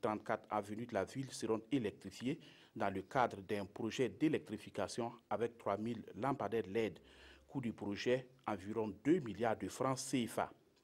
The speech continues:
Au palais de justice de Kaya, c'est une ambiance particulière qui a régné dans la matinée du mardi dix janvier. Des éléments du groupe d'autodéfense Koglogo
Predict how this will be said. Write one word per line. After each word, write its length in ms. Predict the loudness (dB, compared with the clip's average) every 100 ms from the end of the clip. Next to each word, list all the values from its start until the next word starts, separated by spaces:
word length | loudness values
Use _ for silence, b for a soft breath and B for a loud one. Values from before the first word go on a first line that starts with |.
| b b b b b b b _ _ 6
Au 140 | 6
palais 240 | 10 8
de 100 | 8
justice 420 | 2 -4 -4 -2 0
de 100 | 0
Kaya, 300 | 6 8 8
c'est 220 | 4 0
une 140 | 0 4
ambiance 600 | 4 4 2 2 -2 -2
particulière 720 | 2 2 2 -4 4 6 6
qui 100 | 4
a 140 | 2
régné 420 | 2 0 2 2 2
dans 120 | 4
la 100 | 4
matinée 480 | 2 0 0 -4 -4
du 140 | -2
mardi 340 | 0 -2 -2
dix 240 | -8 -6 0
janvier. 460 | 2 2 0 -4 -4 B B B B
Des 280 | 2 2 2
éléments 260 | 2 2
du 140 | 0 -2
groupe 320 | -2 -2 -2
d'autodéfense 840 | -2 -4 -2 -2 -2 2 2 2
Koglogo 580 | 2 2 2 2 0